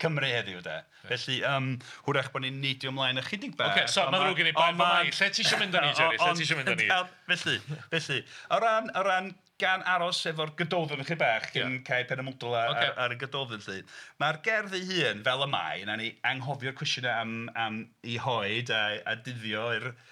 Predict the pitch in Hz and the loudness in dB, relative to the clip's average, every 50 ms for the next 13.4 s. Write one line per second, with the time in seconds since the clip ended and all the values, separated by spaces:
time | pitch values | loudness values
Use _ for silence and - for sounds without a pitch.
0 | - - _ - - 143 131 - 151 135 127 - 131 123 123 120 117 113 113 117 | -20 -18 _ -2 0 0 0 2 -2 -2 0 0 0 0 0 -2 -2 -2 -2 -2
1 | 117 117 110 98 98 101 107 123 - 123 120 123 113 110 101 101 110 107 110 107 | -2 -2 -4 -4 -2 -4 -4 -6 -8 -8 -6 -4 -4 -4 -4 -4 -4 -6 -6 -8
2 | - - - - - - 123 - 156 143 143 143 151 160 160 147 - _ - - | -10 -16 -16 -10 -8 -8 -4 0 0 2 2 2 2 0 -2 -8 -10 _ -4 -2
3 | - 139 135 131 127 127 - - 123 127 127 98 110 113 110 - 117 123 117 143 | -2 -2 -2 -2 -4 -6 -6 -8 -8 -6 -4 -2 -2 -2 -2 -2 -2 0 2 2
4 | 135 139 139 147 156 147 139 123 120 123 135 - - 139 139 131 139 127 117 107 | 2 2 2 2 2 2 2 2 0 0 0 0 -2 -4 -2 -2 -2 0 0 2
5 | 101 - 104 98 95 98 98 - - - - - 113 113 - - 120 113 110 107 | 2 2 2 0 -4 -6 -8 -10 -18 -18 -14 -10 -8 -6 -4 -2 -2 -2 -2 -4
6 | - - 117 110 110 107 101 92 92 90 90 90 87 87 - - - - _ _ | -8 -12 -10 -8 -6 -6 -6 -6 -6 -8 -8 -8 -10 -12 -16 -20 -20 -20 _ _
7 | _ - 95 95 92 92 90 92 90 90 - _ _ _ _ _ _ _ - 101 | _ -6 -4 -4 -2 -2 -2 -4 -6 -8 -12 _ _ _ _ _ _ _ -10 -8
8 | 87 101 92 104 98 92 87 87 92 90 85 82 76 - - _ _ 95 95 92 | -8 -6 -6 -6 -6 -6 -6 -6 -4 -4 -4 -6 -8 -12 -18 _ _ -8 -6 -6
9 | 90 - - - - - - _ - 113 123 131 - _ - 160 - - - 135 | -8 -10 -16 -20 -20 -20 -20 _ -4 -4 -4 -4 -6 _ -6 -4 -4 -2 -2 -2
10 | 135 135 131 123 135 135 139 139 143 139 143 143 143 - _ _ _ _ - 113 | -2 -2 -2 -2 -2 -2 -2 -2 -4 -6 -8 -8 -10 -14 _ _ _ _ -4 -2
11 | 117 117 117 117 117 117 113 110 110 - _ _ _ - - _ _ _ - 175 | -2 -2 -2 -4 -6 -6 -6 -8 -8 -12 _ _ _ -20 -20 _ _ _ -2 -2
12 | 185 170 - - 151 131 131 131 127 156 147 147 143 131 131 131 127 123 113 117 | -2 -2 -2 -2 -2 -2 -2 -4 -2 -2 -2 0 0 0 0 0 0 0 -2 -4
13 | - - - 123 110 107 104 | -6 -4 -4 -2 -2 -2 -2